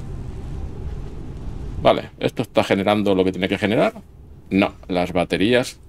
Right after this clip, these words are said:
caen. Ah, pues esto no lo entiendo yo ahora. Tengo el mismo número que había ahí.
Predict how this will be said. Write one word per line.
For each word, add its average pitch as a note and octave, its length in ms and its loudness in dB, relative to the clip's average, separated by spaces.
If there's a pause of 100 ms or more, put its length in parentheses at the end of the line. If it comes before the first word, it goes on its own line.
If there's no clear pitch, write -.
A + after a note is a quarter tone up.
(400)
caen. F#2 420 2 (1800)
Ah, A2+ 220 4 (100)
pues F2+ 200 0
esto A2 180 0
no G#2 120 4
lo F#2 60 6
entiendo F2 320 0
yo E2+ 120 2
ahora. F2 200 0 (2250)
Tengo B2 240 4
el A2+ 60 6
mismo C#3+ 240 6
número B2+ 280 6
que B2 80 6
había A#2 220 8
ahí. F#3 300 4